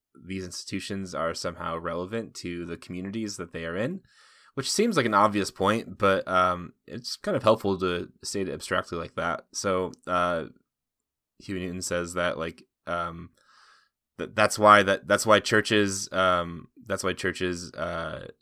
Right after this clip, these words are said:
develop new programs so that they become, like, more relevant to the communities that they're in and people come to them. And, like, the party is the same way, that it has to find ways to start programs that are relevant to the community, um, so that people will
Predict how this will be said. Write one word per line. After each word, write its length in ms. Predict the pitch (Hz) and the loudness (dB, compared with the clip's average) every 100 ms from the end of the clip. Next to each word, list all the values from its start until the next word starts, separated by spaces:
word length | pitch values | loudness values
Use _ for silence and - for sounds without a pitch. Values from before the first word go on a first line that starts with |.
| - | -14
develop 460 | 98 95 95 95 - | -8 4 6 6 2
new 500 | 67 78 98 101 101 | -10 -6 -2 2 0
programs 580 | 95 151 143 107 92 87 | 4 6 8 8 6 2
so 120 | 95 | 2
that 140 | 90 85 | 2 2
they 120 | 90 | 0
become, 240 | - 101 | 0 0
like, 140 | 92 87 | 0 0
more 260 | 98 101 | 2 4
relevant 560 | 95 101 98 92 92 - | 6 6 6 0 -2 -6
to 280 | - 92 90 | -4 -2 -2
the 100 | 85 | -4
communities 600 | - 117 104 90 85 82 | -2 -2 0 -2 -4 -6
that 140 | 85 | -8
they're 180 | 82 92 | -2 0
in 180 | 131 107 | 2 0
and 220 | 87 85 | -2 -8
people 300 | - 90 87 | -12 -10 -10
come 260 | 87 - 127 | -4 0 0
to 120 | 107 | -2
them. 280 | 82 80 82 _ - - - _ | -6 -8 -10 _ -20 -20 -20 _
And, 260 | - 85 80 - | -8 -6 -8 -12
like, 160 | 87 | -10
the 80 | 87 | -10
party 280 | - 85 87 | 0 0 2
is 80 | 87 | -4
the 80 | |
same 240 | 85 101 101 | -2 0 2
way, 300 | 120 98 80 | 4 4 2
that 260 | 82 82 | -6 -10
it 120 | - - | -8 -8
has 240 | 87 - | -6 -6
to 100 | 87 | -10
find 340 | - 85 87 | -2 -2 -2
ways 300 | 85 87 87 - | -8 -8 -8 -8
to 260 | 87 82 | -6 -6
start 280 | 82 - 85 | -6 -4 -4
programs 520 | - 98 92 92 92 | 0 0 0 -2 -2
that 100 | 87 | -4
are 80 | 85 | -4
relevant 420 | 85 90 90 90 - | -2 -2 -2 -4 -6
to 140 | 90 | -8
the 80 | 85 | -8
community, 600 | 101 90 90 87 90 87 _ - - _ _ | -10 -10 -8 -6 -8 -10 _ -20 -20 _ _
um, 400 | 87 87 80 85 | -4 -2 -4 -10
so 140 | - | -8
that 120 | 87 | -8
people 300 | - 85 85 | -8 -8 -6
will 340 | 82 85 85 | -4 -4 -4